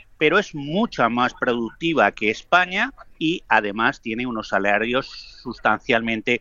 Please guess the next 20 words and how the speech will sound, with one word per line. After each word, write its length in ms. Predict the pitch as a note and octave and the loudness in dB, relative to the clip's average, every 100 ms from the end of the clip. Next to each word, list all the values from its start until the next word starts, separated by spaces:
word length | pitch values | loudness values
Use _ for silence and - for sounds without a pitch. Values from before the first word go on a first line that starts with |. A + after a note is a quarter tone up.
| - - | -6 -14
superiores. 880 | - A#2 G#2 F2+ F2 D#2+ - - - - - - | -4 0 2 0 -2 -6 -14 -18 -20 -20 -20 -4
En 160 | C#3 A#2 | 0 2
Irlanda 560 | A2 G#2+ C3 D#3+ G3+ G3+ | 4 4 4 4 0 2
tienen 360 | C3 A#2 A2+ | 2 2 2
una 220 | G#2+ G#2+ | 0 2
jornada 600 | G2 G#2 F#2+ B2+ D3 C3 G#2 | 0 0 0 2 4 2 2
de 160 | F#2+ | 0
treinta 400 | G2 G2 F#2+ F#2 | -2 -2 -2 -4
y 80 | F2 | -4
seis 500 | - C#3 C#3+ G#2+ - - - - | -2 0 2 0 -12 -20 -20 -12
coma 320 | - A#2+ G#2 | -2 0 2
nueve 480 | F#2+ A#2+ A#2+ G#2+ G#2 - | 0 2 2 2 0 2
horas 600 | C#3+ D3+ G#2 F2 - - - | 4 6 4 2 -4 -14 -4
de 100 | D#3 | -2
media, 480 | F#3 G3 F#3+ B3+ D4 - - - | 0 2 2 2 0 -14 -20 -6
por 120 | A2 F#2 | -4 -4
lo 100 | F#2+ | 0
tanto 340 | A2+ A#2 G#2+ | 0 2 0
también 420 | G2+ G2+ C3+ B2+ | 0 0 0 0
inferior 680 | G2+ - F#2+ G2 C3+ C#3+ | -2 -6 -4 2 4 2